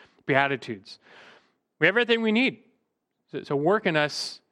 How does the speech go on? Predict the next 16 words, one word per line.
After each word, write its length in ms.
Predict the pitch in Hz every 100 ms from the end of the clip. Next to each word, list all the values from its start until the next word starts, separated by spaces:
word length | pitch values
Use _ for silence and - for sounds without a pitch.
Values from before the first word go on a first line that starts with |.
| _ -
this 240 | 156 -
morning 380 | 160 202 180 131
the 80 | 120
same 500 | - 175 214 214 131
view 240 | 156 202
of 100 | 143
your 140 | 139
word, 300 | 123 135 127
even 160 | 185 254
the 160 | 220 -
Old 220 | 180 208
Testament 480 | - 185 - 131 117
that 240 | 113 107 - _ 131
our 80 |
Savior 480 | 117 - 139 139 131
had. 320 | 110 113 98